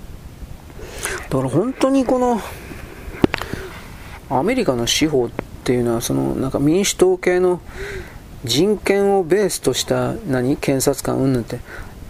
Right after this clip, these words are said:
その、何考えてんのかと、何が人権なんだ？これようわからんけどね。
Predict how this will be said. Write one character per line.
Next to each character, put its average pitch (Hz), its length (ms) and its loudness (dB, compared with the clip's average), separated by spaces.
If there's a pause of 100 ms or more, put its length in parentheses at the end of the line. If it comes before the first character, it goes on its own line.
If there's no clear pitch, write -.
(680)
そ - 160 -8
の、 120 60 -2
何 117 240 -4
考 247 180 4
え 359 60 4
て 190 80 4
ん 156 40 2
の 139 60 -2
か 123 140 -2
と、 143 180 -4
何 156 340 2
が 156 100 4
人 131 180 2
権 131 140 2
な 131 80 2
ん - 20 2
だ？ 123 60 -2
こ 131 160 2
れ 143 60 4
よ 175 100 6
う - 20 4
わ 131 100 0
か 135 80 2
ら 160 80 0
ん 147 80 0
け 120 60 0
ど 110 80 -2
ね。 117 240 0